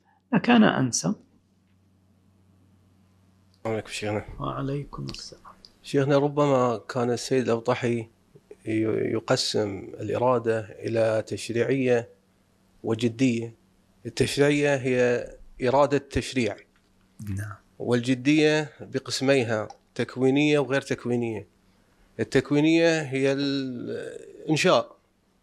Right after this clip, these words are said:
Speaker 2: إنشاء التكوين. أما الغير تكوينية فهي المنوطة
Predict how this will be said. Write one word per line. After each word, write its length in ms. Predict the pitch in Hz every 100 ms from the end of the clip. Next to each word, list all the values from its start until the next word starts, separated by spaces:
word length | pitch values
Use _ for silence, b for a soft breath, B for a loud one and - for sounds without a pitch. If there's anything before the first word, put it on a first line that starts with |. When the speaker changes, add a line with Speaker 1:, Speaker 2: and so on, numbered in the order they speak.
| _ _ _ _ _ -
Speaker 2:
إنشاء 240 | 139 170
التكوين. 580 | 156 - 147 127 110 107 - _ _ _
أما 220 | 117 135 147
الغير 420 | 147 139 147 165
تكوينية 760 | 156 160 165 156 143 131 143
فهي 420 | 143 117 127 131 139
المنوطة 680 | 139 139 160 143 131 120